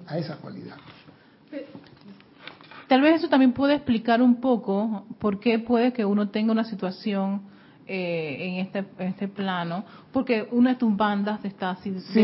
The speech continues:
Speaker 2: de
Speaker 1: pero acuérdate, tú, mira, el astronauta está en la, en la cápsula espacial y tiene una situación.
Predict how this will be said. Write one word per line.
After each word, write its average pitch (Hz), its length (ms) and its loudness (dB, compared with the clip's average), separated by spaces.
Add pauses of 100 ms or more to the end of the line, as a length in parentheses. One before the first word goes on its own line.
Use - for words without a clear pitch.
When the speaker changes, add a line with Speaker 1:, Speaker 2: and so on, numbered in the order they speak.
(100)
Speaker 2:
de 247 80 2
Speaker 1:
pero 202 240 4
acuérdate, 202 440 2 (420)
tú, 277 360 6
mira, 220 240 4
el 226 80 6
astronauta 247 540 4
está 247 200 6
en 240 120 4
la, 202 280 2
en 196 100 2
la 190 120 2
cápsula 220 380 2
espacial 180 460 -2 (560)
y 190 120 0
tiene 226 220 4
una 226 160 6
situación. 175 640 -2